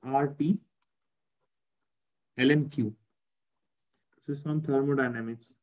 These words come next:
Okay, just, uh, leave it. Now we know that delta G naught is how, how much? Minus N F E naught plus R T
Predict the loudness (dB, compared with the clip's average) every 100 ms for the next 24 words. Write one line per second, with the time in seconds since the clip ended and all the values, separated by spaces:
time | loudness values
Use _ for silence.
0 | _ _ _ _ -10 -2 4 4 4 -6
1 | -2 2 6 6 6 6 6 4 2 _
2 | _ _ _ 2 6 8 8 8 8 8
3 | 10 8 8 8 8 8 8 6 4 4
4 | 4 2 4 4 4 2 2 2 4 4
5 | 2 -4 -18 _ _ _ _ _ _ _
6 | _ _ _ _ _ -2 0 2 0 -2
7 | _ _ _ _ _ _ _ _ _ _
8 | _ 0 4 4 2 4 4 4 -2